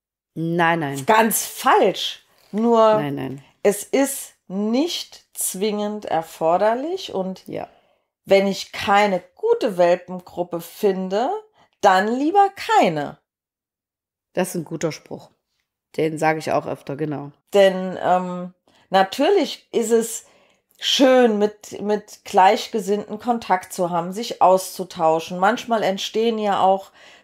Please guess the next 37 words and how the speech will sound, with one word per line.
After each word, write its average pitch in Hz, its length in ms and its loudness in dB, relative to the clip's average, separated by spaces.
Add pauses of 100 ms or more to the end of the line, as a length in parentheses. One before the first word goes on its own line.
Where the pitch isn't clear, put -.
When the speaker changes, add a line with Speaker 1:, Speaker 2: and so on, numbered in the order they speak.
Speaker 2:
bei 190 180 6
den 185 220 2
Welpenleuten 190 720 2
Freundschaften 180 1000 0
und, 175 540 -6
ähm, 165 340 -2 (580)
die 226 120 2
treffen 226 400 2
Speaker 1:
Ja. 208 40 -2
Speaker 2:
sich 208 240 -2
vielleicht, 196 460 6
auch 190 160 0
wenn 185 160 0
die 196 160 -4
in 185 80 -4
der 180 120 0
Nähe 180 380 2
wohnen, 180 320 -2
miteinander 175 800 -2 (300)
und 196 400 -2 (200)
lassen 226 440 2
die 214 120 -2
Hunde 202 300 -2
dann 185 220 2
mal 180 120 -2
miteinander 175 640 -4
spielen. 208 720 -4 (220)
Sinnvoll 160 640 -4
ist - 240 -8
dann 220 140 -2
natürlich 202 640 -6
nur 202 280 -4
auch, - 400 0 (280)
die 202 120 -2
nehmen 185 440 -4
die 180 140 -6
Regeln, 165 640 -2